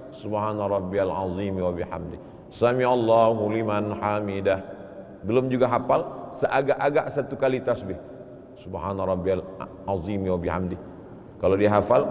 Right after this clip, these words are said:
Rabbana lakal hamdu mil'us samawati wa mil'ul ardi wa mil'u ma syi'ta min syai'in ba'du. Allahu akbar. Subhana rabbiyal azim, subhana rabbiyal a'la wa bihamdi. Allahu akbar. Lapan permintaan.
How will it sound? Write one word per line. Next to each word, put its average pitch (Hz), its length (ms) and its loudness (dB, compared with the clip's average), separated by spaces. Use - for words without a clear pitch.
Rabbana 104 320 2
lakal 98 320 2
hamdu 101 320 -2
mil'us 98 320 -4
samawati 98 560 0
wa 95 80 -2
mil'ul 90 240 -2
ardi 87 240 0
wa 92 160 -2
mil'u 92 160 -4
ma 92 160 -4
syi'ta 90 400 -4
min 90 160 -6
syai'in 82 320 -4
ba'du. - 240 -4
Allahu 113 560 6
akbar. 95 420 4
Subhana 101 400 0
rabbiyal 92 400 2
azim, 90 560 -4
subhana 95 400 0
rabbiyal 92 320 2
a'la 92 480 0
wa 73 80 -4
bihamdi. - 360 -8
Allahu 107 480 4
akbar. 98 340 2
Lapan 127 400 2
permintaan. 107 440 0